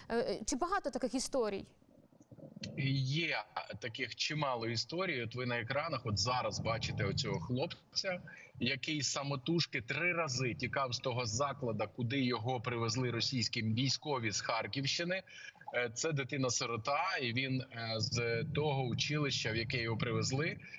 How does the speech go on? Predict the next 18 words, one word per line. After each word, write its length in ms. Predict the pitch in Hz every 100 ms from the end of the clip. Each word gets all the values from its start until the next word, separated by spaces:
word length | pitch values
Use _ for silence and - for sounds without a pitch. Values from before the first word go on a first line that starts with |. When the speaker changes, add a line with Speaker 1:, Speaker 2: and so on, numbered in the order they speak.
| - - -
Speaker 2:
тікав 460 | - 135 156 165 156
три 180 | 143 147
рази, 600 | 131 117 123 165 190 180 -
але 280 | 123 127 127
в 100 | 139
нього 240 | 135 147 143
відібрали 520 | 135 131 135 127 123
документи 760 | 131 - 139 190 220 208 190 151
в 100 | 135
тому 300 | 160 151 151
училищі, 720 | 143 - 147 135 - 139 127 117 - -
але 500 | 131 135 147 151 147 120
він 360 | 151 156 139 147
не 160 | 170
зміг 360 | 151 147 131 110 -
самостійно 640 | 110 110 - 127 120 110 - - -
перетнути 580 | 127 123 113 120 113 113
кордон. 480 | 139 143 175 214